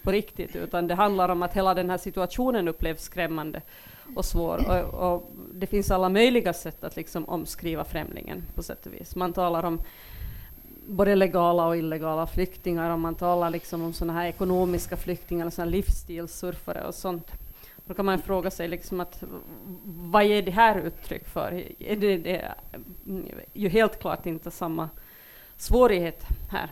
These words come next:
Men jag tänkte nu, eftersom vi har alla de här begreppen och det kan vara svårt att göra det, och vi har liksom Elina här som kan hjälpa oss att lite reda ut det här.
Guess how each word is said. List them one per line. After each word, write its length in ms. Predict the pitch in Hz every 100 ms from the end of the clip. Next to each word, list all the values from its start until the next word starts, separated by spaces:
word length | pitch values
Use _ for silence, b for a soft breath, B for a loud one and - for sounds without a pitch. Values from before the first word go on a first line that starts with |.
| -
Men 100 | 196
jag 100 | 214
tänkte 280 | 262 277 220
nu, 160 | 208
eftersom 480 | - 254 - - 220
vi 60 | 190
har 180 | 190
alla 200 | 180 170
de 80 | 165
här 160 | 175 175
begreppen 500 | 180 214 233 - 170
och 60 |
det 80 | 156
kan 160 | 175 165
vara 160 | 170
svårt 360 | 165 - 180 170
att 60 | 170
göra 180 | 170
det, 280 | 160 170 -
och 100 | 190
vi 60 | 190
har 220 | 180 185
liksom 360 | 180 - - -
Elina 380 | 208 202 185
här 180 | 180 175
som 200 | 175 170
kan 200 | - 180
hjälpa 340 | 185 240 - 175
oss 140 | -
att 120 | -
lite 220 | 190 190
reda 260 | 185 180 185
ut 260 | 233 233 -
det 60 |
här. 180 | 185